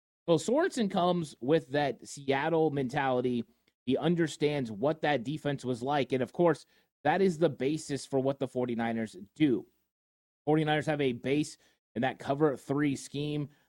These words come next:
the single high safety look. Now, that's not all they do. They have continued to progress and grow throughout the years, but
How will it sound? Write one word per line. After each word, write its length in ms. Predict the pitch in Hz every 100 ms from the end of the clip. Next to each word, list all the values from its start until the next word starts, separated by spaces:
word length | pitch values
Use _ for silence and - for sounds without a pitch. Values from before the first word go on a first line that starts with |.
| -
the 60 | -
single 440 | - 170 160 139
high 260 | 139 147 135
safety 440 | - 139 120 120
look. 280 | 180 165 117
Now, 140 | 143
that's 240 | 185 190 180
not 240 | 180 151
all 240 | - 165 170
they 160 | 135
do. 420 | 117 110 107 113 - _ _ -
They 60 | 156
have 180 | 180
continued 480 | 180 139 - 170 165
to 140 | - 139
progress 500 | 139 - 135 139 -
and 260 | 131 127
grow 260 | 113 139 139
throughout 360 | 135 123 113
the 100 | -
years, 520 | 113 147 185 123 104 - _ _ _ _ -
but 260 | 175 165